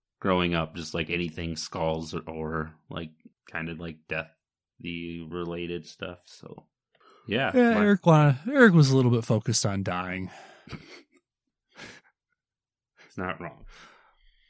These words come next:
Speaker 2: Who, who hasn't been?
Speaker 1: Who hasn't been there?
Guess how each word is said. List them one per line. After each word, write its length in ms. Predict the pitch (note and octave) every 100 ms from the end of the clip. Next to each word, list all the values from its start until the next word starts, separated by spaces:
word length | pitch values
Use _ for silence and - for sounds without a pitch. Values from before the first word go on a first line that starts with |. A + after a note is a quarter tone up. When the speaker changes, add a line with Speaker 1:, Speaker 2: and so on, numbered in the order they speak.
| _ - -
Speaker 2:
Who, 320 | G3+ G#3 E3+
who 220 | E3+ C4+ C#4+
hasn't 440 | D#4+ D4+ F3+ A#2+
been? 300 | G2+ F#2 G#2+ _ _ _ _ _ _ _ _ _
Speaker 1:
Who 120 | C#3 C#3+
hasn't 420 | C#3+ C3+ G#2+ D#2+
been 220 | - A2+ -
there? 200 | -